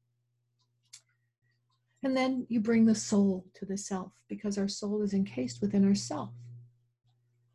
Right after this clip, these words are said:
And the S in soul stands for source. We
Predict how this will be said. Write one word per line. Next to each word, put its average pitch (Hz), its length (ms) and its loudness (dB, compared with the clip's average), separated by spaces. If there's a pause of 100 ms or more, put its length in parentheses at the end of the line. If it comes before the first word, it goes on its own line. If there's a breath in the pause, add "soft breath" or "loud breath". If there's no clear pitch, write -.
(260)
And 220 100 6
the 208 140 0
S 240 220 -2
in 214 100 0
soul 262 280 -6
stands 220 380 -6
for 233 140 -12
source. - 680 -12
We 269 260 -4